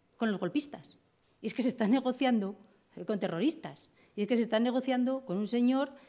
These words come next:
eh, que, que, que está en Bruselas y todos sabemos por qué.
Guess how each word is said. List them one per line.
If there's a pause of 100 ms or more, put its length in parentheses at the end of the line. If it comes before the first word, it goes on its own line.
(140)
eh,
que,
que,
que
está
en
Bruselas
y
todos
sabemos
por
qué.